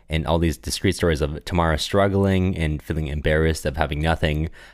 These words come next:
of Slava being, trying to be brave during his time at the orphanage before he was killed, and Berezkin just trying to carry on the war in, in, like, in every, in every step of the way, when he sees his wife's old village,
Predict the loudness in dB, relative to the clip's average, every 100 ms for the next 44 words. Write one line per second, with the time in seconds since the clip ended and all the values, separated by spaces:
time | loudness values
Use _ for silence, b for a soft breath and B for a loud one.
0 | B -6 -2 0 2 2 0 0 -2 -2
1 | -2 -2 0 -2 -2 0 2 0 0 -2
2 | -2 -2 -2 -4 -2 -2 0 -2 -4 -6
3 | -4 -4 -2 0 0 -2 -6 B B B
4 | -2 0 2 2 0 0 -2 -2 -4 -2
5 | -2 0 0 2 0 0 0 2 2 2
6 | 0 -2 -2 -2 -4 -4 0 2 0 -4
7 | -4 0 0 0 0 0 2 2 4 2
8 | 0 -4 0 0 2 0 0 -2 0 0
9 | -2 0 2 2 2 -2